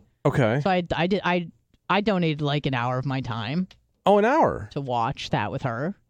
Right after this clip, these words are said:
Speaker 1: Oh, with her.
Speaker 2: Even though I, you know, I, I kinda s-, spun it like it was my idea, but it was her idea.
Speaker 1: Okay.
Speaker 2: So, yeah, that's kinda how.
Speaker 1: So you spent an hour?
Speaker 2: Yeah, an hour. Like, that's
Speaker 1: Wow, that's
Speaker 2: pretty
Speaker 1: a lot
Speaker 2: crazy.
Speaker 1: of your time.
Speaker 2: Yeah,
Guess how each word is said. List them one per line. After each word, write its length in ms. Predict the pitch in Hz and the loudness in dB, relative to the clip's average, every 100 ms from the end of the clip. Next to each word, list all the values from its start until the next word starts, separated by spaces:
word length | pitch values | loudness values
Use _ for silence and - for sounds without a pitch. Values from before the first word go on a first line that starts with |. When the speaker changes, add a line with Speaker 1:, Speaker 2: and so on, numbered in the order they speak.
| - | 4
Speaker 1:
Oh, 120 | 214 | 6
with 280 | 156 208 - | 6 4 4
her. 380 | 143 113 92 98 _ | 4 2 0 -8 _
Speaker 2:
Even 220 | 214 185 180 | -2 0 2
though 240 | 160 151 | 0 0
I, 240 | - 151 - | -2 -4 -2
you 100 | 180 | -2
know, 80 | 151 | 0
I, 140 | 170 185 | -2 0
I 120 | 247 | 0
kinda 160 | 302 285 | 2 0
s-, 200 | - - | -4 -12
spun 280 | - 240 208 | -2 0 2
it 40 | |
like 160 | 165 151 | 0 -2
it 20 | |
was 80 | 139 | -2
my 260 | 156 170 131 | 0 0 -2
idea, 480 | 131 113 110 110 139 | -4 -8 -8 -10 -10
but 160 | 139 | -6
it 120 | 151 165 | -2 0
was 200 | 143 135 | -2 -4
her 140 | 123 | -6
idea. 440 | 110 101 92 170 - _ _ _ _ - | -6 -10 -12 -14 -16 _ _ _ _ -2
Speaker 1:
Okay. 340 | 147 151 113 101 | 0 2 2 2
Speaker 2:
So, 300 | 156 139 110 143 | 0 0 -4 -4
yeah, 320 | 135 65 190 _ | -6 -6 -12 _
that's 160 | 156 - | -10 -8
kinda 200 | 156 139 | -10 -8
how. 280 | 147 127 131 | -6 -6 2
Speaker 1:
So 100 | 262 | 4
you 80 | |
spent 180 | - 285 | 4 4
an 80 | 294 | 6
hour? 460 | 339 247 90 95 - _ _ - 622 | 6 4 0 -6 -12 _ _ -2 -2
Speaker 2:
Yeah, 160 | 143 | 0
an 80 | 151 | -2
hour. 160 | 269 - 165 | -2 -4 -4
Like, 180 | 185 - | -6 -2
that's 120 | - | 2
Speaker 1:
Wow, 500 | 202 302 339 254 110 107 | 4 4 4 4 4 4
that's 280 | 156 165 147 | 4 4 2
Speaker 2:
pretty 140 | 110 | 4
Speaker 1:
a 20 | |
lot 180 | 117 120 | 4 4
Speaker 2:
crazy. 60 | 139 | 4
Speaker 1:
of 80 | |
your 120 | 151 185 | 2 2
time. 600 | 196 262 302 131 92 90 | 2 2 2 2 0 -2
Speaker 2:
Yeah, 220 | 165 | -4